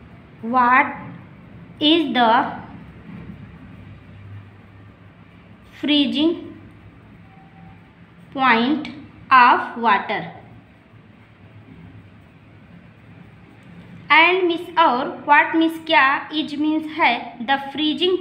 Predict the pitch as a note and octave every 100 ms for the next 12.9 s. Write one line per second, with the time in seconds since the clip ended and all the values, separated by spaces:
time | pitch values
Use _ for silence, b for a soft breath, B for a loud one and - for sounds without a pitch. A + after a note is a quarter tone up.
0 | D4 A#3+ A#3 - - D4 E4+ F4+ E4+ D#4
1 | D#4 D#4 D#4 D4 C#4+ D4 D4 B3+ A#3+ C4
2 | C4 D4 D4 B3 B3 F#4+ - B3+ A3+ -
3 | A3+ G#3+ G3+ B B - E4+ F#4 - B3+
4 | A#3+ B3+ C4 C#4 D4 D4 C#4+ B3 A#3+ C#4
5 | D4+ C4+ B3+ B3 B3+ B3+ A4 - - -
6 | B B B B B - - A3 D#4+ D#4+
7 | B3+ G#3 - A3 A3 - - - - -
8 | - - - - - - - C4+ D4+ F#4+
9 | - C4 B3 A#3 F4 - A#3+ G#3+ G#3+ G#3
10 | G3 - - D4 D#4+ D#4+ F4+ E4 D4+ D4
11 | E4 D#4+ D#4+ D#4+ F#4 F4+ E4+ F4 C4 C4+
12 | F4+ C#4+ D4 D4 C4+ C4 C4 D4+